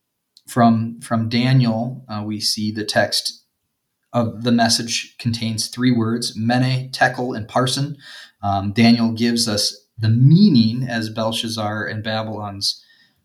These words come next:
uh, time being finite, judgment is not in their favor, and the kingdom will be divided for the Medes and the Persians. And Steinman uses those words as they were given as Mene, Tekel, and Peres,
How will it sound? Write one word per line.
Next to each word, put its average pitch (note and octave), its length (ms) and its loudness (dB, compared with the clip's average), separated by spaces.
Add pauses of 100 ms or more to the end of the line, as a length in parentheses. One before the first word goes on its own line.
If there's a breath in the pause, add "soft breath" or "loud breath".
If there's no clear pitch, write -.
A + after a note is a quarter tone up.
(480)
uh, F#2 240 -2
time A#2 400 2
being G#2+ 260 -4
finite, C#3 800 0 (340 soft breath)
judgment B2 640 2
is A2+ 220 -4
not A#2 320 0
in A2+ 60 -2
their G2+ 140 -4
favor, D3 560 2 (240 loud breath)
and G#2 140 2
the G#2+ 40 2
kingdom C3 680 2
will A#2+ 140 -4
be A#2 140 -2
divided A2 540 -2
for G#2 340 -8
the G2+ 100 -12
Medes G#2 340 -8
and F#2+ 100 -12
the - 60 -18
Persians. - 640 0 (440 soft breath)
And G#2 100 -2
Steinman C#3 340 4
uses C3 420 2
those A2+ 280 -2
words B2 560 -2
as A2 200 -4
they A#2 100 0
were G#2+ 140 -2
given A2+ 320 -4
as G2+ 240 -6
Mene, C3 580 2
Tekel, A#2+ 440 -4
and G#2 160 -10
Peres, - 580 -4